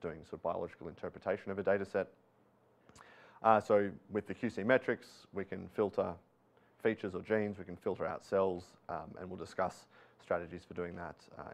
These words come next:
in the next little chapter. Um, there's a normalized expression function, uh, for doing simple normalization, so sort of basic size factor normalization.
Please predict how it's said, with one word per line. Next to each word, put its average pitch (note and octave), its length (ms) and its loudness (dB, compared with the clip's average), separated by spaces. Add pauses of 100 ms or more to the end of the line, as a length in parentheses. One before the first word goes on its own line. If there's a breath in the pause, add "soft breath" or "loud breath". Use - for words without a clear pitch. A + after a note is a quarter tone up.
in - 80 -14
the E2 60 -10
next F2 260 -10 (160)
little D#2 220 -10
chapter. A2 340 2 (960 loud breath)
Um, F#2+ 420 0 (320 loud breath)
there's F#2+ 140 -4
a G2+ 60 -4
normalized A#2 500 6
expression G2+ 400 2
function, G2+ 500 -2 (200)
uh, F2 180 -4
for E2+ 160 -8
doing F#2 180 -6
simple G2 300 -6
normalization, F#2+ 720 -4
so F2 100 -10
sort - 160 -14
of - 220 -20
basic - 260 -14
size F#2 240 0
factor - 260 -8
normalization. F2+ 600 -8